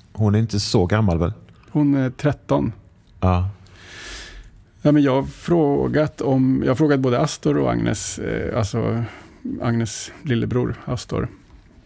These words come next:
Speaker 2: om de har velat, eh, vara med och sjunga. Men Astor har inte varit så sugen än.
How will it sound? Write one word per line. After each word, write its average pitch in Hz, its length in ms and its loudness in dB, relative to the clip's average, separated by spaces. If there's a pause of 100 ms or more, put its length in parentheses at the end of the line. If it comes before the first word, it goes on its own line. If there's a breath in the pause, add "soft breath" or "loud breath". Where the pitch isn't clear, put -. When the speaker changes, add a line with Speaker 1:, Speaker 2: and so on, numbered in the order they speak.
(520 soft breath)
Speaker 2:
om 127 200 4
de 110 200 2
har 110 100 0
velat, 110 500 -2
eh, - 340 -4 (440)
vara 117 340 -4
med 107 240 0
och 107 80 -4
sjunga. 117 400 -4 (720 soft breath)
Men 123 260 -2
Astor 120 300 -4
har 135 80 0
inte 123 200 -4
varit 135 140 -6
så 127 100 -6
sugen 117 520 -4
än. - 280 -6